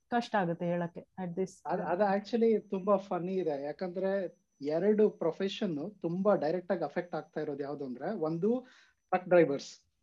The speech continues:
Speaker 2: ಆ, ಅದನ್ನ ಕಂಪ್ಲೀಟ್, ಆ ಇಂಡಸ್ಟ್ರಿ will in ten, twenty ಇಯರ್ಸ್ ಅಲ್ಲಿ ಕಂಪ್ಲೀಟ್ ಆಗಿ ಚೇಂಜ್ ಆಗೋಗುತ್ತೆ ಅಂತ. ಇನ್ನೊಂದು ಈ ಹೈ ಎಂಡ್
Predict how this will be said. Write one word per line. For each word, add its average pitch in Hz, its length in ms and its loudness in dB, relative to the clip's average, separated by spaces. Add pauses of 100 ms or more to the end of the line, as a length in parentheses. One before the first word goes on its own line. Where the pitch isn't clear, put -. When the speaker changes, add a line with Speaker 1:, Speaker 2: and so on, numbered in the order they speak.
(580)
Speaker 2:
ಆ, 143 40 -4 (400)
ಅದನ್ನ 190 380 6
ಕಂಪ್ಲೀಟ್, 180 680 4
ಆ 185 60 10
ಇಂಡಸ್ಟ್ರಿ 185 600 6
will 160 560 4 (260)
in 151 200 0
ten, 160 520 0
twenty 165 260 2
ಇಯರ್ಸ್ 170 440 2
ಅಲ್ಲಿ 175 440 0
ಕಂಪ್ಲೀಟ್ 175 560 -2
ಆಗಿ 175 120 0
ಚೇಂಜ್ 156 300 0
ಆಗೋಗುತ್ತೆ 135 460 -4
ಅಂತ. 110 240 -12 (580)
ಇನ್ನೊಂದು 240 320 8
ಈ 220 180 8
ಹೈ 180 380 6
ಎಂಡ್ 208 320 8